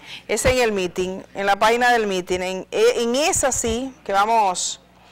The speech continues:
se llama arroba el meeting R D. Estaba el, el enlace.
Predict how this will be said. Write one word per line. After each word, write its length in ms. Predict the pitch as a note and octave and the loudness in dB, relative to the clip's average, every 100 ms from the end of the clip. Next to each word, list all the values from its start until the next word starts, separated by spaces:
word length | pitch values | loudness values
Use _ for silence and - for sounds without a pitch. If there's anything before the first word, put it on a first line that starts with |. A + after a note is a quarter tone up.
| - _ | -20 _
se 280 | - - G#3 | -8 -2 0
llama 600 | A#3+ C4 C4 C4 C4+ G#3 | 2 4 4 2 2 0
arroba 560 | A3+ E4 F4+ E4 E4 - | 2 4 4 4 2 0
el 160 | C4 | -2
meeting 280 | C#4 C#4+ C#4+ | -4 -4 -2
R 200 | C#4 A#3+ | 0 0
D. 140 | F3 | -2
Estaba 400 | F3+ G#3 A#3 A#3+ | -4 -2 0 2
el, 340 | A3+ G3+ E3+ - | 2 -2 -6 -10
el 160 | - G3+ | -8 -4
enlace. 580 | G3+ F#3+ D#3+ - - | 0 2 2 -2 -10